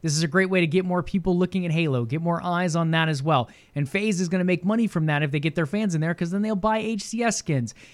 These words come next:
And it's just a great way all around. So I'm hoping this becomes more of a staple thing,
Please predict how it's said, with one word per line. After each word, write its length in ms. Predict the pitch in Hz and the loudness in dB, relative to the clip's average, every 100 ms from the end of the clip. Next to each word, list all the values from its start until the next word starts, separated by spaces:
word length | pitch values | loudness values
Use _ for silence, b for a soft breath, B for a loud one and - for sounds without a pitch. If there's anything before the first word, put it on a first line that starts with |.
| B | B
And 160 | 175 185 | -2 0
it's 140 | 180 | 0
just 160 | 220 208 | -2 -2
a 60 | 156 | 2
great 260 | 180 202 | 2 4
way 140 | 214 185 | 2 2
all 180 | 185 | 2
around. 300 | 165 160 143 | 4 2 2
So 100 | 135 | 0
I'm 60 | 143 | 0
hoping 340 | 185 214 233 | 0 0 2
this 160 | 208 - | 0 2
becomes 420 | 190 - 175 160 | -2 0 -2 0
more 200 | 160 170 | 0 0
of 80 | 156 | 0
a 60 | 147 | -2
staple 400 | - 165 160 170 | 0 0 0 0
thing, 300 | 165 170 | 2 0